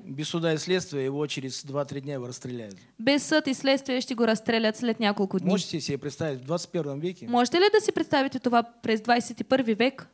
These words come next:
Speaker 1: Вас казнят,
Speaker 2: Вас да ви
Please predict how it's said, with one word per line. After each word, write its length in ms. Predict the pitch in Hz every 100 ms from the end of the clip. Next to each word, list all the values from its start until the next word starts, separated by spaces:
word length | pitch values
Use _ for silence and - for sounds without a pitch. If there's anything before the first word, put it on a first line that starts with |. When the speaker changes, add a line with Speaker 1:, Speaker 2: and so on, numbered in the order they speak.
| _
Speaker 1:
Вас 440 | 139 156 135 - - _
казнят, 580 | 160 151 165 196 190 - _ _ _ -
Speaker 2:
Вас 300 | 240 269 254 220
да 120 | 233
ви 560 | 240 240 233 220 208